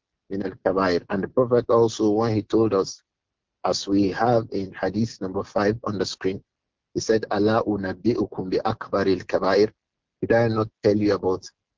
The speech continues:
the most grievous of all the kabair, of all the major sins? The first one he mentioned was, alayhi salatu wassalam,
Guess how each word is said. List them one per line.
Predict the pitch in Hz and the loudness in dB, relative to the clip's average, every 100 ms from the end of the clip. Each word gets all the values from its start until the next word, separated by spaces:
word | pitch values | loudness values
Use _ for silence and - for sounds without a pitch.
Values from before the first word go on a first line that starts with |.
| _ | _
the | 98 | -8
most | 95 110 127 - - | -2 2 0 -2 -8
grievous | 107 107 92 _ _ _ _ - 113 120 110 | -4 -4 -6 _ _ _ _ -2 2 2 2
of | - - - | -6 -8 2
all | 143 151 151 139 | 6 8 8 4
the | 113 92 - | 0 -8 -8
kabair, | 92 92 85 - _ _ _ | -6 -2 -4 -4 _ _ _
of | 92 - | -10 0
all | 156 160 175 156 | 6 6 6 4
the | 117 | 0
major | 110 113 104 110 | -2 -4 -2 -4
sins? | - - 92 76 - _ _ _ - | -4 -12 -16 -18 -20 _ _ _ -20
The | - | -20
first | - 135 123 - | 0 2 2 -2
one | 110 101 | -6 -4
he | 101 | -6
mentioned | 101 104 104 98 98 | -6 -6 -6 -8 -4
was, | 92 87 - - | -4 -4 -8 -4
alayhi | 98 95 | -2 -2
salatu | 85 - 90 90 - | -4 -4 -2 -2 -4
wassalam, | 95 95 104 98 92 98 | -6 -4 0 2 0 -2